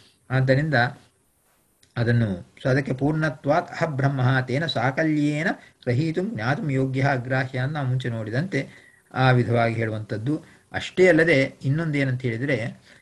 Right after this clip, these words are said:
ಇಲ್ಲಿ ಪೂರ್ವಂ ಸ್ವಪರಗತ ಅಖಿಲ ವಿಶೇಷ ವಿಷಯಂ ಈಶ ಯಥಾರ್ಥ ಜ್ಞಾನ ಪ್ರಮಾಣ ಲಕ್ಷಣದಲ್ಲಿ ಬರುವಂತಹ ಆಚಾರ್ಯರು ಪ್ರಮಾಣ ಲಕ್ಷಣದಲ್ಲಿ ಹೇಳ್ತಾರೆ.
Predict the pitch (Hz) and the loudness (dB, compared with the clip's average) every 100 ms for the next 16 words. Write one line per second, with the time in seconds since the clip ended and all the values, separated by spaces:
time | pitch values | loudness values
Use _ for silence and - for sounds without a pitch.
0 | - 147 139 113 143 - _ _ _ _ | -6 0 2 2 -2 -6 _ _ _ _
1 | _ _ _ _ - 139 190 185 185 202 | _ _ _ _ -4 2 4 4 4 0
2 | 208 - - 160 180 185 175 175 175 - | -2 -2 0 2 4 6 4 2 2 -2
3 | - 127 170 175 131 127 156 160 165 147 | -2 -4 0 2 2 0 -2 -2 -2 -2
4 | 135 143 185 143 135 156 180 127 143 151 | -4 -2 -2 -4 -6 -4 -2 0 2 2
5 | - 139 135 135 131 127 135 156 143 131 | 0 -6 -4 -2 -2 0 0 2 0 -2
6 | 135 139 180 139 120 120 131 131 131 - | -2 -4 -2 -2 -4 -4 -6 -6 -10 -6
7 | 120 127 135 123 156 131 131 139 127 - | -2 2 2 2 0 0 0 2 -2 -2
8 | 123 131 147 147 147 123 127 - | -2 -2 -2 -2 -2 -4 -4 -14